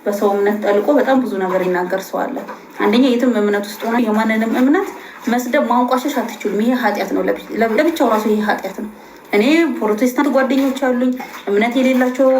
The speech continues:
አሉኝ፣ ሙስሊም የሆኑ ጓደኞች አሉ። እኔ ማዋራቸው እንደ እምነቱ አይደለም፣ እንደያዙት እምነት አይደለም። ያቺ ዘቢባ ከሆነች እንደ ዘቢባ፣ እ፣ ፀሐይ ከሆነ እንደ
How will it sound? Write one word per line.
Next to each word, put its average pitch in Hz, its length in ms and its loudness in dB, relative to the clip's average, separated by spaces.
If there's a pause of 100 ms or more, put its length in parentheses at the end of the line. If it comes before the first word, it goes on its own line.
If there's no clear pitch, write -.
(200)
አሉኝ፣ 247 280 0 (260)
ሙስሊም 214 280 -4
የሆኑ 247 200 2
ጓደኞች 240 400 0
አሉ። 247 200 4
እኔ 247 140 2 (160)
ማዋራቸው 247 680 0 (1120)
እንደ 240 240 4
እምነቱ 233 340 0
አይደለም፣ 185 340 -2
እንደያዙት 202 380 0
እምነት 196 260 0
አይደለም። - 300 -2
ያቺ 208 240 -2 (260)
ዘቢባ 214 380 2
ከሆነች 247 340 -2
እንደ 196 160 0
ዘቢባ፣ 190 340 -2 (760)
እ፣ 262 120 2 (600)
ፀሐይ 254 360 0
ከሆነ 277 340 2
እንደ 214 180 -2